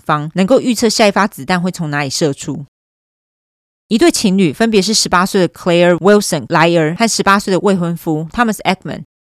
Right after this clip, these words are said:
那在这场意外当中，叫 Thomas 的受害者很多，我就用他们的姓来取小名。这个未婚夫我就叫他阿克。莱尔和阿克并没有听到枪声，他们在附近的咖啡厅喝完咖啡，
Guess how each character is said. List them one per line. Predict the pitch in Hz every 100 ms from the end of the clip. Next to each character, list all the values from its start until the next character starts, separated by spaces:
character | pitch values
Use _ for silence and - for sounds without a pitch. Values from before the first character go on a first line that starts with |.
| _
那 | 202 208
在 | 202 220
这 | 233
场 | 202 160
意 |
外 | 196 185
当 | 170 170
中， | 175 170 170 _ _
叫 | 233
Thomas | 214 202 202 185 170
的 |
受 | 156 185
害 | 180
者 | 151 165
很 | 135
多， | - 143 143 - _ -
我 | 180
就 | 247
用 | 247
他 | 214 220
们 |
的 | 175
姓 | 170 - 175
来 | 151
取 | 160 165
小 | - -
名。 | 98 - _ _
这 | 262
个 | 214
未 | 226
婚 | 208 196
夫 | - 180
我 | 151
就 | 160
叫 | 160
他 | 156
阿 | - 147
克。 | - 151 - - _
莱 | 170 190 233
尔 | 214 208
和 | 226 -
阿 | 185 185
克 | - 190
并 | - 226
没 | 196
有 | 160
听 | 175
到 | 170
枪 | - 151
声， | 156 151 151 - _ _ _
他 | 320
们 | 262
在 | 277
附 | - 247
近 | 233
的 | 196
咖 | - 196
啡 | 202
厅 | 190 190 190
喝 | 185 196
完 | 180 156
咖 | 165 160
啡， | 156 135